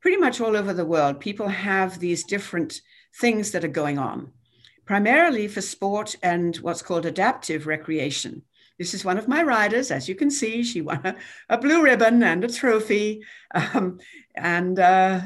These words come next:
she's, um, in competition. Um, so sport, the ultimate of that, of course, is the Paralympic people who go to the Olympics.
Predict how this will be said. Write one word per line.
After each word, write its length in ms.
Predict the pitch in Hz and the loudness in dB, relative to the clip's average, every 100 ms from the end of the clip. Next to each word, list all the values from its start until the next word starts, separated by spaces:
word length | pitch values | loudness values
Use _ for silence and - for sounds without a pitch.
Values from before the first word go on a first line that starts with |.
| - | -8
she's, 640 | 170 - 185 190 185 - - | -8 -4 -4 -4 -6 -8 -6
um, 520 | 160 160 165 165 160 - | -4 -4 -4 -6 -6 -2
in 320 | 170 175 165 | -2 -2 -4
competition. 640 | 170 156 - 165 151 - - _ - - - | -6 -8 -6 -6 -6 -10 -16 _ -20 -20 -8
Um, 500 | - 170 165 170 156 | 0 2 2 -2 -6
so 360 | - - 196 190 | -2 0 2 0
sport, 520 | - - 220 269 - | -4 -2 0 0 -2
the 280 | 180 175 - | -2 -2 -2
ultimate 360 | 202 233 233 | -2 -2 -6
of 140 | 226 - | -6 -2
that, 220 | 202 202 | 0 0
of 80 | 202 | -4
course, 260 | 170 156 | -8 -8
is 120 | - | -10
the 60 | - | -16
Paralympic 680 | - 147 143 170 277 302 311 | -8 -6 -4 -2 -2 -4 -6
people 540 | - 247 262 269 277 - - - _ 151 | -6 -4 0 0 -2 -10 -20 -20 _ -2
who 340 | 175 180 175 | 4 4 2
go 280 | 156 165 175 | 0 2 2
to 260 | 175 147 143 | 0 -4 -4
the 140 | 170 | -2
Olympics. 640 | 196 285 330 - - - | 0 -2 -2 -8 -8 -14